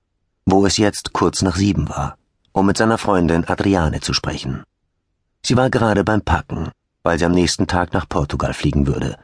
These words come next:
und hielt mit ihrer freudigen Erregung am Telefon nicht hinterm Berg. Am Morgen bestieg Senna um acht Uhr dreißig einen Hubschrauber zur Rennstrecke. Er war bereit für Training und Qualifying.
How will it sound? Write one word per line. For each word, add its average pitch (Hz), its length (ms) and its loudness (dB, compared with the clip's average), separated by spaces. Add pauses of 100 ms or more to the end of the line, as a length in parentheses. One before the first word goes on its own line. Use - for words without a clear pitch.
(340)
und 127 140 0
hielt 104 260 2
mit 104 140 0
ihrer 107 160 2
freudigen 90 420 2
Erregung 80 480 2
am 82 140 0
Telefon 80 540 0
nicht 90 200 0
hinterm 78 280 2
Berg. 71 320 -2 (1700)
Am 117 140 2
Morgen 127 320 4
bestieg 107 340 2
Senna 90 320 2
um 92 160 0
acht - 200 -2
Uhr 101 60 0
dreißig 85 480 0
einen 92 240 2
Hubschrauber 78 520 0
zur 82 160 -2
Rennstrecke. - 580 -4 (800)
Er 110 160 2
war 123 140 4
bereit 98 420 2
für - 160 0
Training 76 560 2
und 92 240 0
Qualifying. - 720 -4